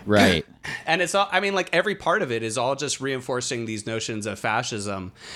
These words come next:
Speaker 2: And it's weird because England really doesn't have a ton of comic book characters that it's known for.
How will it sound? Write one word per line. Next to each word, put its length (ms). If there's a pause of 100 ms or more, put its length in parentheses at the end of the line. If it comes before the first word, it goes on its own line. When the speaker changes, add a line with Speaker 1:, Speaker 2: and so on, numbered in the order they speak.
(220)
Speaker 2:
And 140
it's 100
weird 240
because 340
England 440
really 320
doesn't 400
have 600
a 100
ton 320
of 160
comic 360
book 180
characters 680
that 100
it's 220
known 240
for. 420